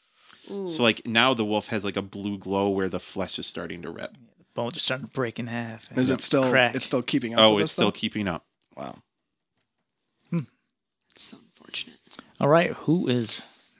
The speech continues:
Speaker 3: next?
Speaker 4: Well, it's Heinrich. You did delay, though, so Conrad, Conrad or Heinrich.
Speaker 3: Hmm.
Speaker 4: Do you, when you delay, do you go at the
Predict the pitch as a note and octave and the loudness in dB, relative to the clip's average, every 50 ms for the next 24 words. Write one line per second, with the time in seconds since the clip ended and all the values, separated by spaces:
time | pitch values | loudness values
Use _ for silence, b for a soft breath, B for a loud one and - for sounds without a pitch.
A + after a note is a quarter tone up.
0 | - - - - A2 A2+ A2+ - - - A#2+ A#2+ A2 - - - - F3+ F#3+ F3 | -12 -8 -4 2 4 4 4 4 2 0 -2 -2 0 -2 -2 -2 4 4 6 6
1 | C3+ B2+ B2 B2 - B2+ C3 C3+ C3 B2+ C3 B2 A#2+ B2 A#2+ A2 G2+ E2+ D2+ - | 6 4 2 0 2 2 4 4 4 2 2 0 2 2 2 0 0 -2 -2 0
2 | - F#2 - - A2+ A2 A2 A2 G#2+ G#2+ G#2+ G#2 A2 - - - - - B2 A#2 | -2 -2 0 0 0 0 2 0 0 0 -2 -4 -6 -8 -10 -14 -8 -2 0 2
3 | A#2 A#2+ A2+ A#2 A#2 A2 - - B2+ A2 G2 F#2+ G2 A2 - - - _ _ _ | 2 2 2 2 0 0 0 0 2 2 2 2 0 -2 -4 -8 -12 _ _ _
4 | _ _ _ _ _ _ _ _ _ _ _ _ _ _ _ _ _ _ _ _ | _ _ _ _ _ _ _ _ _ _ _ _ _ _ _ _ _ _ _ _
5 | _ _ - E3 F#3 G#3 G3+ G#3 G#3 G3+ G3 F3+ F3 F3 E3+ D#3+ E3 F3 F3 F3+ | _ _ 0 4 4 6 6 6 6 6 8 10 10 10 10 10 10 10 10 10
6 | - D#3 D3 D3 D3+ D#3+ D#3 D#3 D3 C#3 D#3 C#3 C3 B2 A#2+ - | 10 10 10 10 10 10 8 8 6 6 8 6 6 6 2 0